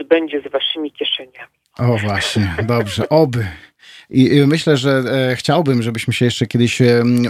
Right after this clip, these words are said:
Speaker 2: usłyszeli, a najlepiej, gdyby pan do nas do radia wpadł. Wtedy byśmy sobie jeszcze porozmawiali przy kawie czy przy herbacie, ale to już po,
Speaker 1: No.
Speaker 2: po tym, jak się rozprawimy z,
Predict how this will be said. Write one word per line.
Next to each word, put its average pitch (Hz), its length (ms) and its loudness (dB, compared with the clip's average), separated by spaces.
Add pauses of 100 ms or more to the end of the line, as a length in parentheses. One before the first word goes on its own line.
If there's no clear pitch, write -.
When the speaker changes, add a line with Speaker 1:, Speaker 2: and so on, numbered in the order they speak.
Speaker 2:
usłyszeli, 143 540 0
a 120 80 0
najlepiej, 127 460 2
gdyby 113 240 -4
pan 113 180 -2
do 113 80 0
nas 113 180 -2
do 107 120 -2
radia 98 360 -4
wpadł. 170 400 -2
Wtedy 101 240 -4
byśmy 95 220 -6
sobie 98 220 -2
jeszcze 95 220 -2
porozmawiali 101 680 -2 (420)
przy - 220 -2
kawie 135 300 2
czy 107 200 -2
przy - 200 -4
herbacie, 117 680 -2
ale 139 220 2
to 113 140 -4
już 104 400 -2
po, 101 260 2 (600)
Speaker 1:
No. 107 140 2
Speaker 2:
po 117 160 0
tym, 117 160 4
jak 107 100 0
się 117 140 0
rozprawimy 107 680 0
z, 101 380 -4